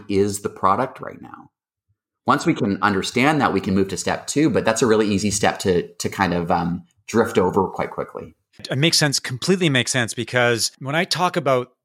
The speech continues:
Speaker 2: the best storytellers, brand storytellers, and I, and I often come back to experience because it is about the experience that you're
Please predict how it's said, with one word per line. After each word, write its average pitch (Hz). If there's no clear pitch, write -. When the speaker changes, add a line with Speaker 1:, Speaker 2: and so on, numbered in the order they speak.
Speaker 2:
the -
best 131
storytellers, 107
brand 135
storytellers, 107
and 110
I, 110
and 117
I 131
often 170
come 135
back 117
to -
experience 120
because 123
it 131
is 196
about 147
the 127
experience 139
that 120
you're 117